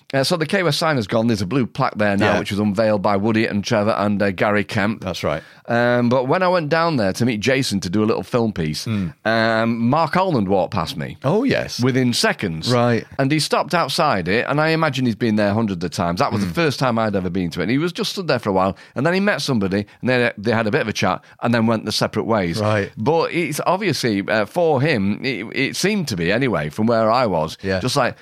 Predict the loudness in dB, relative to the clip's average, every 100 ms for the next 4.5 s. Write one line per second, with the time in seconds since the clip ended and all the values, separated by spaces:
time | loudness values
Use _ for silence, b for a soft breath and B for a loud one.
0 | B 0 0 2 2 2 0 -2 -2 0
1 | 0 0 -2 -4 -4 -2 -2 0 -2 B
2 | B _ 0 0 2 2 0 2 2 2
3 | -2 -10 -10 -4 -2 0 -2 -2 0 2
4 | 4 4 4 4